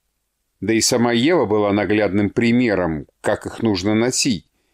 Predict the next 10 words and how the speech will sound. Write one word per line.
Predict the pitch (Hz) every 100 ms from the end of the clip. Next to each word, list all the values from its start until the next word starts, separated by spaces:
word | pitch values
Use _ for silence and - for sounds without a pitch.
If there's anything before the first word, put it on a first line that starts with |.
| _ _ _ _ _ _ _ _
И | -
ей | 151 247 185
действительно | 175 - 220 220 175 151
всё | - 175
это | 165 151
очень | 147 139 143 127
шло. | - 120 98 78 76 _ _ _ _ _ _ -
Подвижное, | 120 120 160 202 170 131 113 110
суховатое, | - - - 113 120 120 147 165 151 - 104 101 95
гибкое, | 85 98 98 101 151 165 131 - 117 101